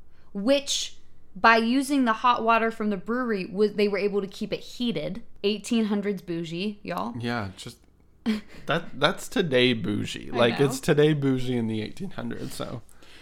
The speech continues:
Speaker 1: So now all the caverns that are under the house are, are all but sealed up.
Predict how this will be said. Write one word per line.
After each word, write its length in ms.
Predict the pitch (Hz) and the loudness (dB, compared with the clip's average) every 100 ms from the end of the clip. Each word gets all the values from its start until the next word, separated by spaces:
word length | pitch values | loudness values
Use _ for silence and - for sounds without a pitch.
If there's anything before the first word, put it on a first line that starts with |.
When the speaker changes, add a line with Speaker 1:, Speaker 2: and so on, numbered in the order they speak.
| - | -12
Speaker 1:
So 360 | - 262 233 214 | 0 4 4 4
now 340 | 220 226 311 | 4 4 6
all 220 | 311 226 226 | 6 4 4
the 100 | 208 | 2
caverns 460 | 208 180 185 202 | 2 2 2 -2
that 100 | 190 | -2
are 60 | 170 | -2
under 240 | 160 165 | -2 -2
the 100 | 170 | -2
house 320 | 165 160 180 | 0 0 0
are, 320 | 175 170 165 - - | -2 -2 -4 -10 -10
are 380 | - 175 165 | 0 2 2
all 220 | - 165 165 | 0 0 -2
but 180 | 165 | -4
sealed 320 | 160 175 165 156 | -6 -6 -4 0
up. 320 | 156 175 | 0 -2